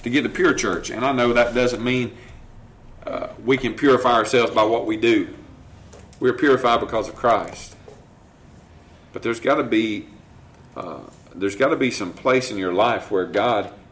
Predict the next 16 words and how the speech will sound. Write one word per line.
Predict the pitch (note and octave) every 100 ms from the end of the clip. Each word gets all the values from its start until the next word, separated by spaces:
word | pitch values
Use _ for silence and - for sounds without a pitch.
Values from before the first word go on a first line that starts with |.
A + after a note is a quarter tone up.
| -
is | F2 -
demonstrating | A2+ A#2+ - G#2 F#2+
himself. | F#2+ F2+ - F#2 F#2 - - - - - - - - - -
The | E2+
Spirit | - - C#3 G#2+
within | G2+ A#2+ B2+
you | G#2 G2
is | G2 F#2 F2
conforming | A2 G2 A#2+ A#2 G#2+
you | G#2+ G#2+
to | A2+
his | G#2+ F#2
will. | F#2+ C#3 F2+
There's | F2+
gotta | F#2 G#2+ G#2+
be | A2+ A2+ -